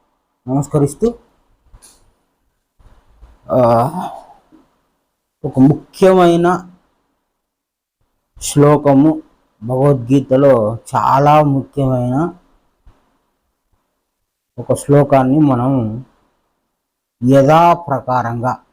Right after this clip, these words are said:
గురువు ఏ విధంగా రాశాడో యథాప్రకారంగా చదివి ఒకసారి జ్ఞాపకం చేసుకుందాం.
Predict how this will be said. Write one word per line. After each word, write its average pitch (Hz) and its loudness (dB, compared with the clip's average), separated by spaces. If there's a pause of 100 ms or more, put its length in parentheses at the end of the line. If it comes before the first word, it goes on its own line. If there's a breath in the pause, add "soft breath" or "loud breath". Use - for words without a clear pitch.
(100)
గురువు 156 0
ఏ 143 6
విధంగా 147 2 (520)
రాశాడో 127 0 (840)
యథాప్రకారంగా 131 0
చదివి 143 -2
ఒకసారి 131 -4
జ్ఞాపకం 135 0
చేసుకుందాం. 110 -4